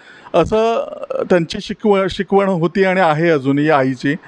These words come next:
की ते सांगायचे मला की, "जिथे तुला बक्षीस मिळालंय,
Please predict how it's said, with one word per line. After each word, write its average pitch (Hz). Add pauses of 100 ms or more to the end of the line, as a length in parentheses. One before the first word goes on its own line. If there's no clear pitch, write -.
(520)
की 220
ते 208
सांगायचे 196
मला 208
की, 220 (440)
"जिथे 175
तुला 226
बक्षीस 175
मिळालंय, 214